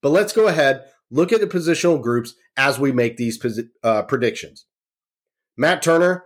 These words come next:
will still be leading this goalkeeping group for twenty twenty-six. He is pulled far and above away from his competition. His backups, though, are very much up for grab.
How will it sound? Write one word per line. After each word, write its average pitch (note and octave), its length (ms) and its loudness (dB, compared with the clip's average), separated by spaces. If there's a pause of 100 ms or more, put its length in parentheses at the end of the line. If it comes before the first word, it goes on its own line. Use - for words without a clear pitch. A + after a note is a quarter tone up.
(120)
will C3+ 100 0
still G#3 460 0
be A#3+ 160 -4
leading D#3 400 2
this A#2+ 180 -2
goalkeeping D3+ 580 0
group A2+ 280 -4
for A2 100 -8
twenty A#2+ 320 -2
twenty-six. A#2 560 -4 (300)
He G3 140 0
is A3+ 140 0
pulled D3+ 300 -4
far D#3+ 300 2
and A3 100 0
above C3+ 400 2 (220)
away B2+ 320 2
from D#3+ 180 0
his D3+ 160 0
competition. A2+ 680 -6 (340)
His F#3+ 180 0
backups, E3 480 -2
though, A#3 320 -2 (260)
are C3+ 240 0
very D3 380 2
much B2 240 2
up A2+ 160 -2
for A2 80 -8
grab. F2+ 320 -6